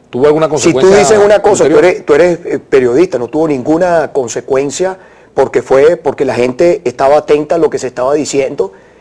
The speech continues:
Speaker 2: y era con la olla, era un cacerolazo. Tú me dirás si un cacerolazo es una, eh, un mecanismo de protesta violento, no lo es. Obviamente que no lo es. Ahora, este gobierno siempre ha sido especialista en cortar y editar.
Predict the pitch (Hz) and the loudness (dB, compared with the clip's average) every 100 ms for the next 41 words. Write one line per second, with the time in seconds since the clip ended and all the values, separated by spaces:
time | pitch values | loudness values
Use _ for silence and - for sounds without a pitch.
0 | _ 135 143 170 - - _ _ - 185 | _ 0 2 2 -2 -12 _ _ 0 2
1 | 151 131 156 175 127 127 131 151 147 123 | 4 4 4 2 -2 -6 -4 -4 -2 -2
2 | 135 160 - 101 _ _ _ _ _ _ | -2 -4 -6 -18 _ _ _ _ _ _
3 | - 151 147 156 156 - 175 151 175 156 | -8 0 2 2 0 0 -4 -4 -6 -4
4 | 156 131 127 127 120 165 175 _ _ _ | -2 -2 -2 -4 -4 -10 -10 _ _ _
5 | _ _ _ _ 151 143 - - _ _ | _ _ _ _ -2 -2 -4 -14 _ _
6 | 156 156 160 160 156 - - _ _ 131 | -4 0 2 2 0 -6 -20 _ _ -2
7 | 143 131 139 143 160 160 147 156 165 185 | 0 0 -4 0 0 0 0 -2 -2 -4
8 | - 123 147 - 131 151 131 - 180 156 | -4 -2 -2 -2 -4 -4 -8 -6 -6 -4
9 | 127 120 139 131 120 120 135 139 127 - | -2 -2 -2 -4 -6 -4 -2 -2 -4 -8
10 | - _ _ _ _ _ 143 147 156 160 | -20 _ _ _ _ _ -2 0 0 -2
11 | 139 123 127 123 120 - _ - 151 143 | -2 -2 0 -2 -4 -12 _ -4 -2 0
12 | 151 147 143 175 143 170 151 165 - 165 | 2 4 4 0 -2 -2 -2 -4 -2 -2
13 | - 156 135 123 127 175 170 147 147 - | -4 -4 -4 -4 -6 -6 -6 0 -2 0
14 | 156 165 185 127 113 135 123 | -2 0 -2 -2 -4 -6 -6